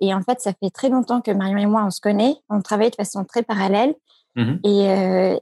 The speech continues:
Speaker 1: et en fait, on se, on se retrouvait, euh, de façon régulière et on se disait, « Il y a un truc, euh, hyper intéressant, enfin, il y aurait un truc hyper intéressant à faire un jour si on arrive à, à, à dépoussiérer un peu cette industrie des vins et spiritueux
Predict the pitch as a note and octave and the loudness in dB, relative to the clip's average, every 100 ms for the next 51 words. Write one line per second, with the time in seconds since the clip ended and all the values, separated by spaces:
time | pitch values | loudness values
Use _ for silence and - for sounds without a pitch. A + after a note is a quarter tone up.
0 | - G3 F#3+ B3+ B3+ G#3 - - F#3+ F3+ | 0 0 0 -2 -2 -4 -4 -4 -2 -2
1 | F#3+ - A#3 - A3+ G#3 A3+ A#3 G3+ E3 | -4 -4 -4 -2 -2 2 2 2 0 -2
2 | F#3 G3 - G#3+ G#3 F#3+ F#3 F#3+ G3+ G#3+ | -6 -10 -6 -2 -2 0 -2 -2 0 2
3 | C4 A3+ G3+ F#3 F#3 A3 A#3+ - _ _ | 2 0 -2 -2 0 2 2 -2 _ _
4 | _ _ _ - G#3+ G3+ F#3+ - B3 B3 | _ _ _ -6 -2 -2 -2 -2 -2 0
5 | G3+ F#3+ F#3 F#3+ F#3+ G#3+ G#3+ B3+ G#3+ G#3+ | 0 2 2 2 2 0 0 0 0 0
6 | A3 G#3+ - A#3 A3 F3+ F#3 F#3+ A3 A#3+ | 0 0 -2 -2 -2 -2 -2 0 2 2
7 | G#3+ A3+ - - G3+ F#3 G#3 G3 A3 G#3 | 0 -4 -10 -4 -4 -2 -2 -2 -2 -2
8 | - G3 G3 F#3+ C4+ C4+ _ _ _ _ | -2 -2 0 2 0 0 _ _ _ _
9 | _ - B3+ A#3+ G#3 G3+ A#3 B3 A#3+ G3 | _ -4 0 2 2 2 2 2 0 0
10 | G3 G3 F#3 F3+ - G3+ G3 F3 - F3+ | 2 2 2 0 -2 0 0 0 -4 -4
11 | E3+ G#3 - A#3 - A#3 A3+ G#3 F#3 G#3+ | 0 -2 -2 -6 0 2 2 0 -2 -2
12 | G3+ F#3+ F#3+ G3+ - A3+ G3 G#3 G3+ - | -2 -2 -2 -2 0 0 0 -2 -2 -2
13 | G#3 G3+ A3 | -2 0 0